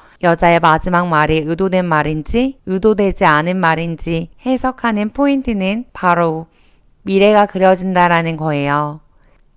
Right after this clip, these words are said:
지난 연애를 돌아봤을 때 상대방이 여자처럼 미래가 그려진다라는 말을 했다거나 결혼을 생각하지 않았던 사람이 처음으로 결혼 생각을 했다거나 객관적으로 생각했을 때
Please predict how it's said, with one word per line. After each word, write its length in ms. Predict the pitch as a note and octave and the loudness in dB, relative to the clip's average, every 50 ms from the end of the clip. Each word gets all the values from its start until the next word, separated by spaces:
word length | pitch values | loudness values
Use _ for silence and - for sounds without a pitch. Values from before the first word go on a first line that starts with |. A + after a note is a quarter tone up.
| _ - | _ -10
지난 360 | - G3 G3 F#3 F#3 G3 F#3+ | -6 0 2 4 4 4 2
연애를 360 | F3+ E3+ E3+ E3+ E3+ E3+ F3 | 0 0 2 2 2 2 2
돌아봤을 640 | F3 - E3+ F3 F3+ F3+ F3 F3+ F3+ - - E3+ D#3+ | 0 0 0 2 4 4 4 4 0 0 -4 -8 -8
때 380 | - - E3+ E3 E3 D#3+ E3+ - _ | -2 0 0 0 0 -2 -6 -10 _
상대방이 600 | - C#4+ C#4+ C#4 C4+ C#4 C4+ C4 B3 A#3 A3+ G3+ | -2 0 2 4 4 4 4 4 4 4 2 4
여자처럼 840 | E3+ D#3 D#3 - F#3 F#3 - - F#3 F3 F3 F3 E3+ E3+ F3 F3 _ _ - _ - | 4 4 4 2 0 0 2 0 2 4 4 4 4 2 0 -4 _ _ -20 _ -6
미래가 360 | - F3+ F3 F#3 F3+ F3+ F3+ | -2 2 4 6 6 6 6
그려진다라는 1120 | F3+ - - F3+ F3 F3 F3+ - - F3 F3+ E3+ F3 E3+ E3+ E3+ E3+ E3 D#3 D#3+ E3 D#3+ E3 | 4 2 0 2 4 4 4 2 0 -2 2 4 6 6 6 6 6 4 2 2 0 -2 -2
말을 240 | D#3+ D3 D3 D#3 F3 | 0 0 0 0 0
했다거나 760 | A3 A#3+ - C4 C4 B3 A3+ G#3 F#3+ D#3+ D3+ D#3 F3 F#3 - - | -2 0 2 2 2 2 0 -2 0 0 0 -2 -2 -6 -10 -6
결혼을 440 | - F#3 F3+ F3+ F3+ F#3 F#3 F#3 G3 | 2 4 6 6 6 6 4 0 0
생각하지 500 | B3 C4+ C4+ C#4+ C#4 - C4+ B3+ - A#3 | 0 2 2 2 2 2 0 2 4 4
않았던 440 | F3+ D#3+ E3 E3 F3 - F#3+ F#3+ G3 | 4 4 4 2 0 0 -2 -2 0
사람이 640 | G#3 A#3 B3 B3 A#3+ A#3 G#3+ G3 F#3 F#3 F#3 F3+ _ _ - - _ _ _ _ _ - | 0 2 4 4 4 2 2 0 -2 -2 -4 -6 _ _ -20 -20 _ _ _ _ _ -4
처음으로 480 | - B3 C4 B3+ A#3 A#3 A3+ G#3+ G#3 | 2 6 6 6 8 6 6 4 4
결혼 380 | G3+ - F3 F3 E3 E3+ F3 F#3 | 2 2 2 4 6 6 4 4
생각을 400 | F#3 A#3+ A#3+ A#3+ A#3 A3+ A3+ A3+ | 2 2 2 4 4 4 4 2
했다거나 720 | A#3 A#3 - A3+ A3 G#3+ F#3+ E3+ D#3+ D#3 D3 C#3+ C#3+ D3 - - | 2 2 4 4 4 4 4 2 0 2 0 -2 -2 -6 -10 -6
객관적으로 640 | - F3+ - - F#3 F#3 F#3+ F#3 F#3 F3 F#3 F#3+ G3+ | -6 -4 2 2 2 2 4 4 4 4 4 2 2
생각했을 580 | A#3 C4 C4 C4 C4 - C4+ B3+ - - A#3+ | 2 2 2 2 2 2 0 0 2 0 -2
때 460 | - - - F#3+ F#3 F#3 F#3 F3+ _ | -2 2 2 4 4 4 2 -2 _